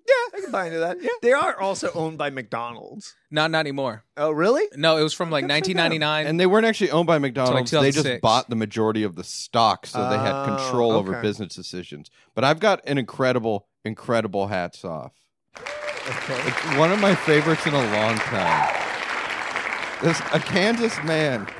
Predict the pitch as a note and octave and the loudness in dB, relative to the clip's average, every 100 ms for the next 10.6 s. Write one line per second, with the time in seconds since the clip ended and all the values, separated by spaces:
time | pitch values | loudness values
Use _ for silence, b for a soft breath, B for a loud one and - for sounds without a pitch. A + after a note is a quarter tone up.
0 | - - - B2 D3 C3+ - E2+ B2 - | -14 -14 -10 -6 -4 -4 -6 -6 -6 -2
1 | B2 A#2 A#2+ G2+ F2 A2 B2+ - - C#3+ | -4 -2 -4 -4 -4 -4 -4 -6 0 4
2 | C3 - C3 A#2+ D#3 D3+ D#4 C#3 D#3 D3+ | 4 0 0 2 2 4 6 6 6 6
3 | F#3 E3 F#3+ A3+ F3 - G3 F3+ E3 D#3+ | 6 4 4 2 0 0 0 2 2 2
4 | D#3 D#3 D#3 - D#3 D3 - A3+ G#3 G#3+ | 0 -2 -4 0 2 2 2 2 2 2
5 | A3+ - G3 F#3+ E3+ D#3+ D#3+ D#3+ D3+ B2+ | 0 0 2 2 0 0 0 0 -2 -2
6 | A2+ C3 - D#3 - C3 G#2+ A2 A#2 A2 | -2 -4 -2 -6 -4 -6 -4 -4 -4 -6
7 | G#2+ G#2+ F#2+ F#2+ F2+ D#2 _ _ _ _ | -10 -10 -6 -6 -6 -10 _ _ _ _
8 | _ _ _ _ - C#3 C3+ C3 D#3 - | _ _ _ _ -2 -2 0 0 0 -2
9 | G#3+ G3+ E3+ D#3 D3 C3+ A#2+ C3+ D3+ E3 | -10 -4 2 2 0 -4 0 0 0 -2
10 | C#3+ C3 C#3 C3+ C3 | 0 0 0 -4 -8